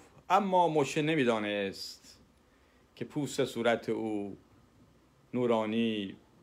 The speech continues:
و منور شده است وقتی که با خدا هم کلام شده بود. اهرون و تمام بن اسرائیل موشه را دیدند و اینک پوست صورتش منور شده است و ترسیدند که به او نزدیک شوند.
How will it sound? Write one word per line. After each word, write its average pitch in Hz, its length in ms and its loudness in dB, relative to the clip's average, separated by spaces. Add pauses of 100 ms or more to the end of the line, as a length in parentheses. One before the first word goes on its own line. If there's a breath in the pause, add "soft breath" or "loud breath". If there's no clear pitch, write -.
(160)
و 104 80 -4
منور 101 480 -2
شده 85 300 -6
است - 540 -12 (640)
وقتی 113 300 -6
که 104 320 0 (640)
با 104 140 0
خدا 104 300 0
هم 98 180 -4
کلام 92 300 -2
شده 82 300 -6
بود. 80 400 -12 (1500)
اهرون 131 460 2
و 170 120 2
تمام 165 340 2
بن 170 100 4
اسرائیل 160 500 4
موشه 160 300 2
را 165 140 4
دیدند 165 720 2
و - 20 4
اینک 156 720 -2 (1500 soft breath)
پوست 165 360 2
صورتش 143 880 0 (140)
منور 127 440 4
شده 117 260 2
است 107 640 2
و 104 40 -2
ترسیدند 131 680 0
که 127 100 0
به 113 100 0
او 120 120 0
نزدیک 107 360 0
شوند. 85 540 -8